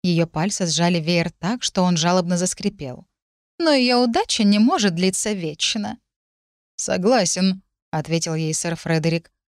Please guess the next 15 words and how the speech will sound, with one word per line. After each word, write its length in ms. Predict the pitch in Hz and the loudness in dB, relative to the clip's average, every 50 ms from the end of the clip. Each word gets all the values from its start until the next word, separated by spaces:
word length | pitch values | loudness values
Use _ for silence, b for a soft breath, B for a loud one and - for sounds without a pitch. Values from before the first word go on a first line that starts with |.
| _ _ _ _ | _ _ _ _
"Третий 380 | _ 302 226 196 175 - 190 185 | _ 2 2 2 2 2 0 0
этап 280 | 285 - 277 262 - _ | 0 0 0 -2 0 _
потребует 500 | - 175 - 185 185 175 170 180 170 180 | -2 0 2 2 2 2 2 0 0 2
больше 320 | 185 208 175 - - 165 | 0 0 2 0 -2 -4
мастерства 580 | 156 156 160 - - 190 190 - - 269 277 - | -4 -4 -6 -4 -4 -4 -4 -4 -2 0 2 2
и 100 | 170 175 | 4 2
опыта. 480 | 175 147 - - 135 - - - - - _ _ _ _ _ | 2 0 -2 -8 -14 -16 -16 -18 -18 -20 _ _ _ _ _
Она 240 | - - 214 202 196 | 0 2 4 4 4
юна. 520 | 196 190 185 170 160 147 135 127 - - _ _ _ _ _ | 4 4 4 2 2 0 -2 -4 -8 -12 _ _ _ _ _
Откуда 520 | - 247 240 - - 285 262 226 190 185 | 0 2 2 2 2 0 2 2 2 2
всему 340 | - - - 202 196 190 180 | 0 -2 -2 0 2 4 4
этому 300 | 180 170 190 180 180 175 | 4 4 4 4 4 4
у 40 | 175 | 4
нее 220 | 180 180 180 180 | 4 4 4 2
взяться? 560 | 165 170 165 151 131 - - - - 160 - | 2 0 -2 -4 -6 -6 -8 -8 -8 -10 -12